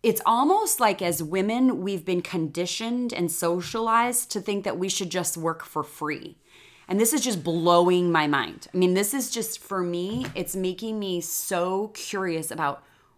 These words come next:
what in the world, where did this come from, right? And so I've started just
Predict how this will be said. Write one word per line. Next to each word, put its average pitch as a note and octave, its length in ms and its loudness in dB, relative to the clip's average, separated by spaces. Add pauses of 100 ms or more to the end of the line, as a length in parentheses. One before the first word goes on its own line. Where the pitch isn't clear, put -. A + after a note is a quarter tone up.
(100)
what F#3+ 260 2
in C4 120 4
the C4+ 100 4
world, E3 680 0 (120)
where G#3 220 4
did A#3 140 -2
this G#3 200 -2
come G#3 420 0
from, B2 380 -2
right? D#3+ 320 -2 (540)
And F#3+ 140 -4
so G#3+ 200 4
I've F#3+ 120 2
started A#3 320 0
just F#3 180 0